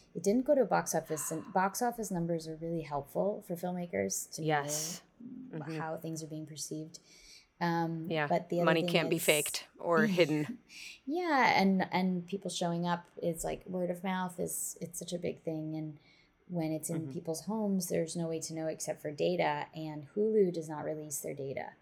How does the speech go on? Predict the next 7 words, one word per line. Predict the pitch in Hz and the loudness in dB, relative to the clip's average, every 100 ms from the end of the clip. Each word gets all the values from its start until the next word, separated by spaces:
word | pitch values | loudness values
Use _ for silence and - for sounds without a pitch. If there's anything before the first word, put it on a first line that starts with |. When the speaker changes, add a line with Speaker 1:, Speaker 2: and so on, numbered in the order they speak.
| - - - - | -20 -20 -20 -12
Speaker 1:
So | - 170 160 151 151 151 - _ _ _ _ - | -4 2 2 2 0 -8 -16 _ _ _ _ 0
we | 180 | 6
have, | 190 185 - | 6 4 0
I | 170 | 0
have | 214 - | 0 0
no | 160 170 175 | 0 2 0
clue. | - 151 | -2 -4